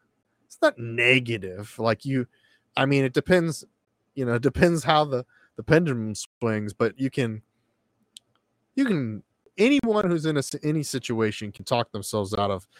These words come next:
you know, out of, uh, being negatively characterized or, or, um, you know, having shade thrown on their name,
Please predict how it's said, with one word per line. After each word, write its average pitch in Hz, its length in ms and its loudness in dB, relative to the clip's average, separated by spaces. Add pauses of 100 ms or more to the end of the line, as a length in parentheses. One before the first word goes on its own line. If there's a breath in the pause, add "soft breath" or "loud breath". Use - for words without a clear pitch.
(360 soft breath)
you 101 140 -10
know, 92 300 -4 (640)
out 110 160 4
of, 101 240 0
uh, 98 340 0
being 101 480 -4 (140)
negatively 110 460 0
characterized 98 880 -2
or, 92 160 -8 (560 soft breath)
or, 92 400 -4
um, 92 540 -2 (600)
you 101 80 -10
know, 95 480 -4 (340)
having 110 420 0
shade 113 480 -4
thrown 98 240 -4
on 98 200 -4
their 98 160 -6
name, 95 300 -6